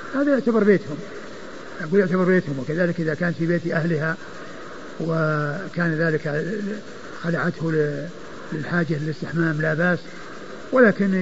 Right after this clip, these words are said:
إذا كان المقصود به خلعا، آه، يكون فيه فتنة فهذا لا يجوز إلا يكون، يكون إلا أمام الزوج، حتى أمام الأب والأم لا يجوز لها أن تظهر شيئا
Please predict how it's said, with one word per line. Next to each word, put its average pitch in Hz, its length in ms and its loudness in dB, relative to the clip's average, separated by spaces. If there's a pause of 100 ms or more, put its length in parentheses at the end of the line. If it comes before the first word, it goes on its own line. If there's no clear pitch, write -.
(280)
إذا 180 180 4
كان 208 240 2
المقصود 185 440 2
به 165 140 4 (500)
خلعا، 180 440 4 (480)
آه، 170 720 2 (380)
يكون 180 320 2
فيه 160 120 4 (140)
فتنة 170 260 4 (520)
فهذا 240 240 6
لا 233 100 10
يجوز 196 240 4
إلا 202 160 6
يكون، 202 320 2
يكون 202 460 2
إلا 196 200 2
أمام 185 180 4
الزوج، 151 240 2 (200)
حتى 202 260 2
أمام 175 260 6
الأب 170 260 2 (600)
والأم 190 340 4 (400)
لا 247 140 8
يجوز 175 280 4
لها 160 200 2
أن 151 120 0
تظهر 156 300 2
شيئا 160 360 0